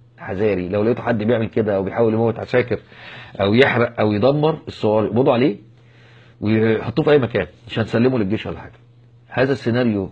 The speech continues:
لو اتطبق ولقينا إن في بعض الناس بتموت عساكر أو بتحرق مجنزرات أو مدرعات للجيش، الأمر سيبدو للعالم كله أن الدولة تسقط. ممكن عبد الفتاح السيسي لو بيهرب وبيحضر طيارته من مخبأه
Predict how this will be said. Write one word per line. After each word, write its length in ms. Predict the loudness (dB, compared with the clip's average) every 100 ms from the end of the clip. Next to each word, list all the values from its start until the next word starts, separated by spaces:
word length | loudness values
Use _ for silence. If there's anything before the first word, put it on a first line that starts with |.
| -8
لو 140 | -6
اتطبق 420 | -4 -2 -2 -2 -10 _ _ -10
ولقينا 340 | -6 -2 -2
إن 140 | -2 -4
في 120 | -2
بعض 200 | -2 -2
الناس 440 | -2 -4 -4 -18 -20 -20 -20 -10
بتموت 540 | -8 -2 2 2 0
عساكر 340 | -4 -10 -12 -14 -12 -6
أو 120 | -6
بتحرق 380 | -2 0 0 0
مجنزرات 600 | -2 -4 -2 -2 -2 -4
أو 80 |
مدرعات 460 | -6 -6 -6 -6 -6
للجيش، 380 | -10 -10 -14 -20 -20 -20 -20 -20 -20 -20 -8
الأمر 360 | 0 2 2 0
سيبدو 520 | 2 4 4 2 2
للعالم 340 | 2 2 0
كله 540 | 0 2 2 4 2 0
أن 200 | -4 -2
الدولة 440 | -2 2 2 2 0
تسقط. 380 | -4 -6 -12 -12 -20 -20 -20 -20 -20 -20 -20 -20 -20 -20 -20 -20 -6
ممكن 280 | 0 2 2
عبد 100 | -2
الفتاح 220 | -2 -2
السيسي 260 | -2 0 2
لو 120 | 4
بيهرب 420 | 4 4 2 0
وبيحضر 360 | -2 -2 -2 0
طيارته 380 | 2 0 2 -2
من 160 | -2
مخبأه 400 | -4 0 0 0